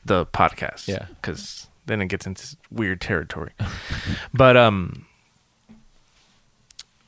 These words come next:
Speaker 1: I don't know, man. Like, I feel like m-, maybe they're rushed. Maybe they lost that edge. I don't, I, I don't know. I don't know what it is. I just do not like,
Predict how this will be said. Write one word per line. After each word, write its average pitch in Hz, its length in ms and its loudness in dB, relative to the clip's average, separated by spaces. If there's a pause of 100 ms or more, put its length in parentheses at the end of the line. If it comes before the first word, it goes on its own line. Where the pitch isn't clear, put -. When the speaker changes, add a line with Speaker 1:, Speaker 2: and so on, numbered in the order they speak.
Speaker 1:
I 147 120 0
don't 190 120 4
know, 208 180 4
man. 131 480 -2
Like, 123 300 4
I 123 100 2
feel 170 580 0
like 123 560 2 (2750)
m-, 101 220 -8 (260)
maybe 98 340 -8
they're 120 200 0
rushed. 85 560 0
Maybe 104 240 0
they 107 160 0
lost 90 400 -2
that - 240 -2 (120)
edge. 139 560 0
I 120 120 -2
don't, 156 280 -2
I, - 240 -4
I 143 60 -4
don't 160 120 -2
know. 156 260 -10
I 120 120 -4
don't 156 140 0
know 170 100 0
what 139 280 2
it 135 100 -2
is. 135 220 0
I 107 160 -2
just 143 260 -6
do 127 140 -2
not 107 440 0
like, 98 500 2